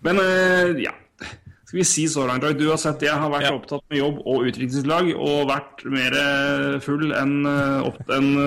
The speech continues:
Speaker 1: eh, interessert.
Speaker 2: Ja.
Speaker 1: Så jeg har ikke fått sett så mye. Jeg har fått meg litt, jeg har sett høydepunkter, jeg har lest en del, men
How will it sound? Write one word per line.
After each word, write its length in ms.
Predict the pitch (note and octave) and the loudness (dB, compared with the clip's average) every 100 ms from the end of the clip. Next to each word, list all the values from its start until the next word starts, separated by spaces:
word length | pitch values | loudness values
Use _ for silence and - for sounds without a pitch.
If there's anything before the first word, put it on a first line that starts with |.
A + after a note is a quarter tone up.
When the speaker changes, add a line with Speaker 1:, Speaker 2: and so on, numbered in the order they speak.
| C#3 | 2
Speaker 1:
eh, 80 | B2+ | 0
interessert. 580 | C3 A2+ D#3+ D#3+ - - | -2 0 -2 -2 -14 -6
Speaker 2:
Ja. 140 | C3 - _ _ _ - | -6 -6 _ _ _ -10
Speaker 1:
Så 420 | C3+ - C#3 C#3+ | -6 0 2 4
jeg 240 | C3+ C3+ C#3 | 2 0 -2
har 240 | B2 C3 | -2 -2
ikke 240 | B2 A#2+ A#2 | -2 -6 -10
fått 120 | G#2+ | -10
sett 160 | G#2+ - | -10 0
så 80 | |
mye. 160 | C3+ C3 E3 | 2 2 2
Jeg 40 | |
har 80 | C#3+ | 0
fått 260 | C#3+ C#3 - | -2 -6 -4
meg 120 | C3+ | 0
litt, 220 | G#3 G#3 - | 2 0 -2
jeg 40 | |
har 80 | C#3+ | -4
sett 200 | D3 D3+ | -4 -4
høydepunkter, 420 | C3 A2 B2 D#3 | -6 -4 -4 -2
jeg 60 | D3+ | 0
har 80 | C3 | 0
lest 360 | G#2 G2+ - | -2 -4 -6
en 100 | A#2+ | -6
del, 180 | B2+ | -2
men 60 | B2+ | 0